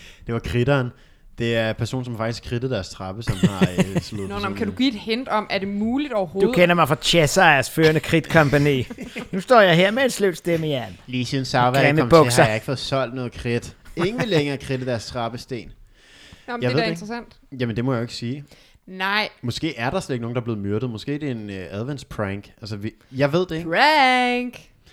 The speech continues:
Speaker 1: Men, øhm,
Speaker 2: Den slags, vi jo kan lide at lave med
Speaker 1: jeg kan lige så
Speaker 2: hinanden.
Speaker 1: godt sige med det samme. Hør, lyt med næste, øh,
Speaker 2: Jeg skal
Speaker 1: søndag,
Speaker 2: lytte med.
Speaker 1: hvor vi, øh,
Speaker 3: Det skal jeg
Speaker 1: også
Speaker 3: også.
Speaker 1: lytter, eller hvor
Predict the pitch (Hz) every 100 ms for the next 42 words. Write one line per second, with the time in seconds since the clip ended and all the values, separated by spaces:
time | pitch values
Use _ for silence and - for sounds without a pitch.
0 | _ - - 113 123 123 120 113 113 107
1 | 107 98 _ _ 240 254 214 196 208 214
2 | 226 214 208 208 208 185 170 180 175 _
3 | _ - - 185 139 147 151 160 - 160
4 | 151 - 131 143 151 - 110 147 139 131
5 | 147 147 135 139 170 - 131 147 156 -
6 | 175 156 123 214 - - 202 147 151 156
7 | - _ _ _ 123 139 131 131 120 110
8 | 151 135 101 - 156 151 127 117 104 107